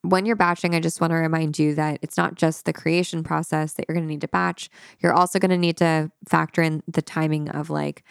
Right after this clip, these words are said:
formatting your blog posts or editing your podcast or your YouTube, whatever piece of content you're doing. So schedule that into your time too. When you're batching content,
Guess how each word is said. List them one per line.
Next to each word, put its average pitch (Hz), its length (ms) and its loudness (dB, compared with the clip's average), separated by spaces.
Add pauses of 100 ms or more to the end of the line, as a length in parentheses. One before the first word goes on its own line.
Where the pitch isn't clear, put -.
(580)
formatting 196 460 4
your 185 100 4
blog 170 320 2
posts 160 500 2
or 147 460 0
editing 175 380 2
your 156 480 2
podcast 156 680 -2
or 151 80 2
your 143 380 2
YouTube, 143 560 0
whatever 151 320 0
piece - 200 -6
of 147 80 -4
content 156 320 -6
you're 147 120 -4
doing. 151 420 -2
So 147 320 0 (480)
schedule 175 460 0
that 160 180 2
into 165 220 2
your 165 100 4
time 151 300 -2
too. 165 420 2 (400)
When 170 240 2
you're 165 120 4
batching 160 400 0
content, 165 560 -2